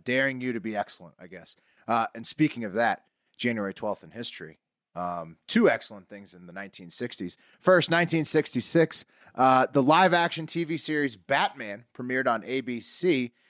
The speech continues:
uh, with, uh, you know, of course, Adam West and our favorite, uh, Burt Ward,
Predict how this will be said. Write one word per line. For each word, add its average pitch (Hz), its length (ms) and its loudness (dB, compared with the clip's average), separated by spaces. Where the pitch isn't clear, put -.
uh, 104 540 2
with, 117 400 0
uh, 101 240 2
you 113 80 -8
know, 104 120 -4
of - 80 -8
course, 113 220 2
Adam 127 300 0
West 117 340 2
and 104 60 -4
our 98 80 -2
favorite, 104 460 0
uh, 90 380 0
Burt 123 380 2
Ward, 101 400 0